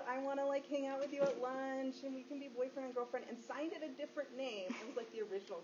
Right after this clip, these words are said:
catfisher, <laughs> and, like, gave it to him, then he would read that and be like, "I don't wanna date that girl, I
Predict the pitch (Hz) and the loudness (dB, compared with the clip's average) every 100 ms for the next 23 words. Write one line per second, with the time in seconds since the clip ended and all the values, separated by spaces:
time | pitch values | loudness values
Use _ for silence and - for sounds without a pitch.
0 | - 160 - 175 175 220 233 247 - 320 | -4 -4 -2 -4 -4 -4 -4 -4 -8 -10
1 | - 302 320 - 330 - 269 277 277 - | -8 -6 0 6 6 8 8 10 12 10
2 | - - 262 311 349 - 294 262 208 208 | 8 -2 0 0 -2 0 2 2 0 0
3 | 220 233 302 320 302 277 320 262 202 190 | -2 0 0 0 -2 -4 -6 0 2 2
4 | - 208 220 220 190 - - 480 466 339 | 0 -4 0 6 6 4 2 6 6 6
5 | 254 226 202 180 - - 415 403 - 190 | 2 0 -2 -4 -2 4 4 4 4 6
6 | 180 175 185 - - - 339 | 6 6 2 -2 -14 -4 0